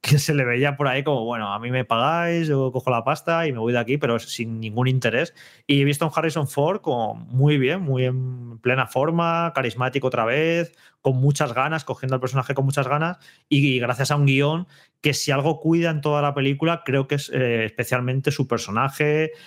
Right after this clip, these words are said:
eh, la edad que tiene, cómo se despide de él y demás. Lo hace todo eso, eso muy bien. Yo creo que lo trata con muchísimo cariño el personaje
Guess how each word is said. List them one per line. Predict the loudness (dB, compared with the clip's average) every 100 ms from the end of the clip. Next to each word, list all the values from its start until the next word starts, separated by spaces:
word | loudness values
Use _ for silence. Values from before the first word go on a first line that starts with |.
| -20 _
eh, | 0 2
la | 0
edad | 0 -2 -2
que | -6
tiene, | 0 0 2 0 0 0 0 -2
cómo | -2 -2
se | 0
despide | -2 0 0 2
de | 0 0
él | 0
y | 0
demás. | -2 -2
Lo |
hace | -2 0
todo | 0 0
eso, | 0 -2
eso | 0 0
muy | 2
bien. | 0 2
Yo |
creo | 0
que | 0
lo | -2
trata | -2 -2
con | -2
muchísimo | -4 -2 -2 0 0 2 0
cariño | 2 0
el | 0
personaje | 0 0 0 -2